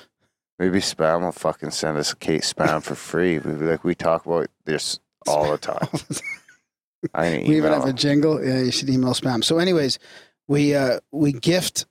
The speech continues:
Speaker 2: back fifty percent of our donations, hopefully every month, as long as it's, like, a minimum of a hundred bucks. Uh, we call it our fifty fifty money bomb.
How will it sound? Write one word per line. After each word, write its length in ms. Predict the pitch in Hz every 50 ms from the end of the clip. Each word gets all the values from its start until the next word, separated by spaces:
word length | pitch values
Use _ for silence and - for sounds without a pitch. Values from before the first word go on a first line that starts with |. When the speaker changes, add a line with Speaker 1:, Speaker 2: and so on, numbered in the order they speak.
| _ _
Speaker 2:
back 640 | 135 120 117 139 135 135 117 113 127 - - - - _
fifty 380 | - - - 139 123 - 139 131
percent 340 | 117 135 127 - 135 127 127
of 80 | 120
our 100 | 117 120
donations, 720 | 113 113 117 113 117 120 120 - 117 110 110 104 - - - -
hopefully 520 | - - 151 147 139 - - 127 123 120
every 180 | 117 113 117 113
month, 400 | 113 113 113 117 127 127 - -
as 160 | 117 107 110
long 200 | 117 113 113 110
as 100 | 107 110
it's, 180 | 107 101 - -
like, 260 | 107 101 - - -
a 80 | 101 98 - _ _ _ -
minimum 380 | 113 113 110 107 107 107 107
of 80 | 101 98
a 80 | 104 104
hundred 220 | - 110 107 104
bucks. 380 | 101 107 107 107 - - - - - _ _ _ _ _ _ _ _ _ _ _ -
Uh, 120 | 101 104 104
we 60 | 101
call 220 | - - 123 117
it 40 | 113
our 80 | 110 -
fifty 280 | - 131 120 - 120
fifty 300 | 113 - 127 113 - 123
money 280 | 117 117 117 117 117 113
bomb. 400 | 104 113 110 110 120 123 123